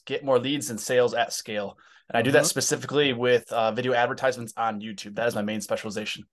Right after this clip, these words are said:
Speaker 2: Nice, nice, nice. You, I, I know a lot of YouTube ads, um, expert, but I think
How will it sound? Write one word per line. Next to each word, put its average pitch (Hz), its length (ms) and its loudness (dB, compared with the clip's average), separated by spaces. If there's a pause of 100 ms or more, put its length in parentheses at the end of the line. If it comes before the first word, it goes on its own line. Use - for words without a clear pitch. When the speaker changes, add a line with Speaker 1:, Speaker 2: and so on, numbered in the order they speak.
(480)
Speaker 2:
Nice, 156 540 -6
nice, 147 340 -6
nice. 127 320 -10
You, 170 380 -2
I, 170 140 -2 (100)
I - 20 2
know 196 260 2
a 202 40 2
lot 185 200 2
of 165 60 -2
YouTube 151 480 -4
ads, 143 480 2 (480)
um, 139 480 -2 (160)
expert, 208 580 -2
but 135 300 0 (400)
I 139 60 -10
think - 360 -2